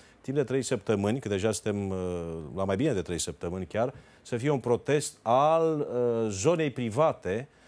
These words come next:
care a ieșit în stradă vehement. În România lucrurile sunt, uh, destul de calme, s-au așezat într-o oarecare măsură, dar în Franța, în Belgia, lucrurile sunt, și le vedeți și dumneavoastră,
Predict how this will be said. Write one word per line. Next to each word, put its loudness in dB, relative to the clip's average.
care 2
a 4
ieșit -4
în 0
stradă 0
vehement. -2
În -2
România 0
lucrurile -2
sunt, -8
uh, -4
destul -4
de 0
calme, 0
s-au 2
așezat -2
într-o -8
oarecare -2
măsură, 0
dar 2
în 2
Franța, -2
în 0
Belgia, 0
lucrurile -2
sunt, -4
și -10
le -4
vedeți -4
și -10
dumneavoastră, -4